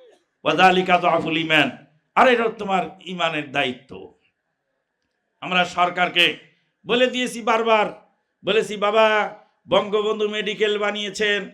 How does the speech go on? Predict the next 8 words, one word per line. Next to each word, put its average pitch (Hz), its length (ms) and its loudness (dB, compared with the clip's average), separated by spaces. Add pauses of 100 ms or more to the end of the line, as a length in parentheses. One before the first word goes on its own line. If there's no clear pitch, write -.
(240)
আমরা 202 280 0
তো 208 120 -6
কিছু 196 240 -10
বলি 208 300 -2
নাই, 196 300 2 (440)
বঙ্গবন্ধু 214 640 -2
ব্রিজ 208 440 -8
বানিয়েছেন, 214 720 -2